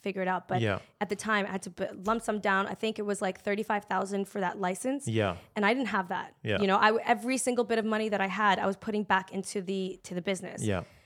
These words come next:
Speaker 1: Um, I really only started making money, like, year two, like, like, mid of, mid-year of, uh, the second year.
Speaker 2: Right.
Speaker 1: Um,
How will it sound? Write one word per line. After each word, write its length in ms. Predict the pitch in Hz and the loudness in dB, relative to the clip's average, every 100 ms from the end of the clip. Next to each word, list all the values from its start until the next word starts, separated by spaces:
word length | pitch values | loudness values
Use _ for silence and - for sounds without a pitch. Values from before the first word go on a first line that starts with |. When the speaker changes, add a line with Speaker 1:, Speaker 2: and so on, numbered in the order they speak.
| _ | _
Speaker 1:
Um, 260 | 214 214 208 - | 4 4 2 0
I 80 | |
really 320 | 208 202 262 233 | 0 2 0 2
only 180 | 226 | 0
started 320 | 226 202 196 190 | 0 0 0 2
making 400 | 190 185 185 180 | 0 0 -2 -2
money, 300 | 196 175 180 | -2 -4 -6
like, 260 | 190 - - _ - | -8 -10 -18 _ -10
year 520 | 185 190 190 190 180 - _ _ _ _ _ | -4 0 2 2 -2 -10 _ _ _ _ _
two, 520 | - - 214 214 208 | -14 -2 0 2 2
like, 160 | 196 196 196 | 0 -4 -8
like, 180 | 196 196 - | -8 -10 -6
mid 300 | 196 202 196 | -2 0 0
of, 100 | 185 _ _ _ - | -4 _ _ _ -2
mid-year 320 | 202 185 175 | -2 0 -6
of, 80 | 170 _ 190 | -8 _ -10
uh, 140 | 180 | -8
the 120 | 180 | -10
second 220 | 196 185 | -12 -8
year. 160 | 180 - - | -10 -10 -6
Speaker 2:
Right. 240 | 104 98 - _ _ _ - - | -2 -2 -2 _ _ _ -12 2
Speaker 1:
Um, 380 | 220 214 214 | 4 4 0